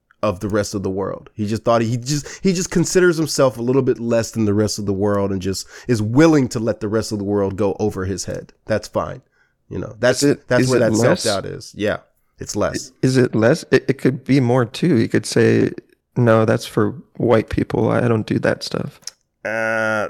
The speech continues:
Speaker 1: see, and here, here's why I say it's less. Uh, now, of course, they'll all get, they'll get mad at you if you say, "I don't think I'm less." Here's why it's less.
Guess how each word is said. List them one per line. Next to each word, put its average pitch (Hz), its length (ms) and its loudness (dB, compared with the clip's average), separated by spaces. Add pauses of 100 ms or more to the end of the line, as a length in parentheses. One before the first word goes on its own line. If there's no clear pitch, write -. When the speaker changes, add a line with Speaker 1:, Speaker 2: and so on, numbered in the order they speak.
Speaker 1:
see, 143 340 2
and 131 160 0
here, 151 260 2
here's 165 240 4
why 127 200 4
I 123 40 0
say 120 260 2
it's 104 180 -4
less. 98 560 -4 (160)
Uh, 85 340 -2
now, 120 160 2
of 113 100 -2
course, 131 300 2 (160)
they'll 113 220 -2
all 110 180 2
get, 101 140 -4 (240)
they'll 98 120 -4
get 98 140 -6
mad 110 260 0
at 90 120 -8
you 101 80 -6
if 92 40 -10
you 95 60 -12
say, 110 140 -2
"I 160 160 4
don't 143 200 0
think 131 160 -2
I'm 113 200 0
less." 117 180 0
Here's 160 160 -2
why 123 160 2
it's 107 140 -6
less. 101 320 -6